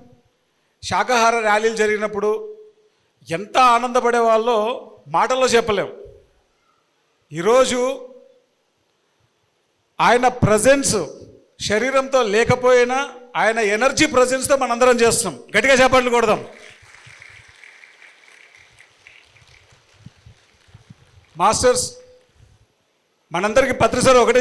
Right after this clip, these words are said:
చెప్పేవారు, "ధ్యాని కాకపోయినా పర్వాలేదు, వెజిటేరియన్ మాత్రం కావాలని" చెప్పేవారు పత్రి సార్. ఈరోజు ఈ జిల్లాలో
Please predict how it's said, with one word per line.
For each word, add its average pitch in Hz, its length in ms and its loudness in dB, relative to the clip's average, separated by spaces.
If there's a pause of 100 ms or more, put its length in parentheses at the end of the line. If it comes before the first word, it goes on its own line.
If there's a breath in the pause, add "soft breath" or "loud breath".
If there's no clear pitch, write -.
చెప్పేవారు, 214 640 0 (1900)
"ధ్యాని 262 480 4
కాకపోయినా 277 580 4
పర్వాలేదు, 254 800 2
వెజిటేరియన్ 254 560 0
మాత్రం 247 300 2
కావాలని" 220 440 4
చెప్పేవారు 185 340 2
పత్రి 165 260 -2
సార్. 131 220 -6 (760)
ఈరోజు 254 840 2 (1300)
ఈ 240 200 2
జిల్లాలో 247 800 0